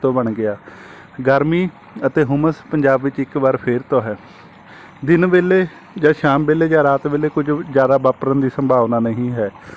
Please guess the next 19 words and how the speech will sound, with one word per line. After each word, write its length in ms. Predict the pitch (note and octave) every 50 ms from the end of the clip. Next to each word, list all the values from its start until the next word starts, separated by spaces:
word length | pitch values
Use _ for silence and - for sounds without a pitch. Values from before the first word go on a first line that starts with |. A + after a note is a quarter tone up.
| - - - - -
ਉਹੀ 300 | F#3 F3 D#3+ C#3+ F#3 F#3+
ਮਾਹੌਲ 360 | F3+ F3 D#3 D#3+ D#3 D3+ D3+
ਬਣਿਆ 300 | D3 D#3 D3 C#3 C3+ C3+
ਹੋਇਆ। 280 | C3 C#3 D3 D3 D3 - -
ਅੱਧੀ 240 | C#3 C3+ C#3+ E3 E3+
ਰਾਤ 160 | D#3 D3+ C#3+ C#3+ -
ਤੋਂ 100 | D#3 D3
ਬਾਅਦ 220 | C#3 C#3 C#3 D#3 D3+ - - - - - - - -
ਇੱਕ 200 | C3 - - C#3+
ਵਾਰ 180 | C#3 C#3+ C3+
ਫੇਰ 220 | C3 - C#3 C#3 C#3 -
ਤੋਂ 80 | D#3+ D3+
ਪੰਜਾਬ 380 | - D3+ C#3+ C3+ C3 C3 B2+
ਵਿੱਚ 180 | C3 C3+ - D3
ਮੀਂਹ 240 | C#3 C3+ C3 C3+ C#3+
ਦੀਆਂ 180 | D3+ D3 C#3 C3+
ਕਾਰਵਾਈਆਂ 520 | C3+ B2+ B2 A#2+ A#2+ B2 B2 B2+ B2+ C3 A#2+
ਸ਼ੁਰੂ 180 | - D3 D3+ D#3
ਹੋਣਗੀਆਂ। 520 | - D3+ C#3+ C#3+ C#3+ C#3+ D3 D3 C#3+ C#3+